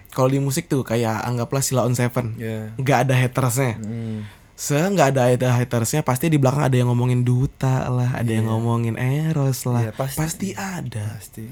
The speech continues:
Speaker 2: Ya karena hidup tuh ya seimbang sih menurut gue ya. Kit-, ada yang orang suka sama gue, a-, ada yang nggak suka. Apapun yang kita lakuin deh, apapun hal yang kita lakuin, pasti mungkin aja lah,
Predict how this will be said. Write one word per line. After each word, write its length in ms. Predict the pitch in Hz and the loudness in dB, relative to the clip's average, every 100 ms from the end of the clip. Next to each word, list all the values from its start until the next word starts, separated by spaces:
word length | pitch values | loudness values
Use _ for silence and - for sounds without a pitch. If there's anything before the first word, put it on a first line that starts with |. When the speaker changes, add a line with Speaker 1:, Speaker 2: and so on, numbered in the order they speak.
| 113 | -14
Speaker 2:
Ya 160 | 143 143 | -14 -12
karena 340 | 156 170 175 | -10 -8 -6
hidup 320 | 143 120 139 | -6 -6 -8
tuh 160 | 175 156 | -6 -6
ya 160 | 113 110 | -6 -8
seimbang 500 | - 101 113 131 113 | -8 -6 -4 -2 -2
sih 120 | 123 | -2
menurut 240 | 110 107 | -2 -4
gue 200 | 104 113 98 | -2 -2 -4
ya. 100 | 90 - - - - | -8 -14 -20 -20 -16
Kit-, 180 | 104 104 - - - - | -14 -14 -18 -20 -20 -16
ada 200 | 104 101 | -12 -10
yang 140 | 101 104 | -10 -12
orang 160 | 107 | -14
suka 260 | 104 98 95 | -14 -16 -16
sama 220 | 101 110 | -16 -18
gue, 260 | 113 113 135 | -12 -8 -8
a-, 320 | 160 - - | -10 -14 -18
ada 180 | - 107 | -14 -8
yang 140 | 107 110 | -6 -6
nggak 160 | 107 | -8
suka. 140 | 104 - | -8 -2
Apapun 480 | 127 127 127 139 131 | 0 0 0 -2 -2
yang 80 | |
kita 240 | 117 - 117 | -4 -4 -6
lakuin 460 | 131 127 147 165 | -6 -6 -2 2
deh, 160 | 160 113 | 2 2
apapun 440 | 110 117 117 139 107 | 0 -4 -2 0 2
hal 220 | 127 151 | 2 2
yang 80 | 123 | 0
kita 200 | 123 117 | -2 -2
lakuin, 360 | 117 110 110 | -2 -4 -8
pasti 380 | 113 175 214 202 - - - - - - - - - - | -6 -6 -4 -6 -8 -20 -20 -20 -20 -20 -20 -20 -20 -12
mungkin 280 | - 156 175 | -6 0 2
aja 180 | 190 196 | 4 4
lah, 160 | 185 | 4